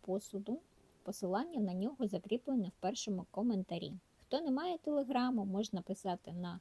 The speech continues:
вказані номери телефонів, присилайте мені скрін того предмета, який вас зацікавив. І так, розпочинаємо. Ось тут у нас поблизу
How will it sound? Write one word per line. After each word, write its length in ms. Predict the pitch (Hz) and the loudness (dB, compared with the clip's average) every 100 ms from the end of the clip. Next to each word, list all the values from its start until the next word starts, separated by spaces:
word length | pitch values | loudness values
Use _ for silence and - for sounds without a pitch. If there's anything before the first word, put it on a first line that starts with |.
| _ - - _ _ - | _ -20 -20 _ _ 4
вказані 380 | 185 185 180 | 4 6 0
номери 380 | 175 180 180 180 | 0 0 2 2
телефонів, 640 | 180 180 190 - 415 453 294 | 0 2 2 2 2 2 0
присилайте 580 | - 208 208 247 294 - | -2 0 2 2 0 -2
мені 280 | 175 175 185 | 0 0 -2
скрін 360 | - - 320 339 - - - - | -4 -2 -2 -4 -16 -20 -20 -12
того 240 | - 190 202 | -2 2 2
предмета, 540 | - 180 226 381 - | 2 0 2 2 4
який 340 | 180 175 294 320 | 2 2 0 2
вас 220 | 208 233 | 2 2
зацікавив. 640 | 196 - - - 131 - - - _ _ _ _ - - - - - | 0 -2 -8 -10 -10 -12 -20 -20 _ _ _ _ -20 -20 -20 -14 -2
І 80 | |
так, 200 | 240 415 | 6 8
розпочинаємо. 920 | 262 302 - 240 - 208 139 - 190 202 - - - - - - | 8 4 2 0 2 2 2 -6 -8 -10 -14 -20 -20 -20 -10 -2
Ось 140 | 247 | -2
тут 240 | - 269 196 | 0 -2 0
у 20 | |
нас 220 | 185 175 | -2 -2
поблизу 600 | - 190 180 175 175 208 | 2 4 6 4 6 4